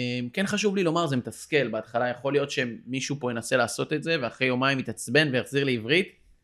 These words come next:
צריך לעבור את השבועיים הראשונים, להתמודד עם התסכול, וזה פתאום, אתה אומר כאילו, "מה? עד היום הייתי בעברית?" הכל גם מתיישב יותר יפה באנגלית, כי בסוף זו שפה יותר פופולרית, אז לא להתייאש מהר.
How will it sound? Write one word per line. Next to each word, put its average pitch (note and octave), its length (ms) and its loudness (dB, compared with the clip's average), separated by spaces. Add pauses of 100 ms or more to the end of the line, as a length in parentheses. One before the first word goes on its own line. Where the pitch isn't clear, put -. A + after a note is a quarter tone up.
(140)
צריך E3 200 -6
לעבור D#3 300 4
את D3+ 60 -4
השבועיים C3+ 460 2
הראשונים, A#2+ 540 0 (720)
להתמודד B2 440 4
עם G3+ 80 2
התסכול, G#3+ 560 0
וזה C3 160 0
פתאום, F#3+ 400 -2 (640)
אתה - 120 2
אומר C#3 200 2
כאילו, D3 180 -2
"מה? D3+ 240 6 (340)
עד F3 180 8
היום F#3+ 200 6
הייתי F3+ 240 4
בעברית?" D#3+ 360 4
הכל F#3+ 240 2
גם B3 100 8
מתיישב F3 360 2
יותר D#3+ 220 2
יפה B2+ 140 -4
באנגלית, A#2+ 440 -6
כי A#2+ 240 -8 (540)
בסוף F3 280 4 (280)
זו C#3 100 -6
שפה C#3+ 200 4
יותר D#3 180 4
פופולרית, E3 480 4 (540)
אז B2+ 360 2 (600)
לא D#3+ 160 10
להתייאש D3 500 2
מהר. G#2+ 200 -4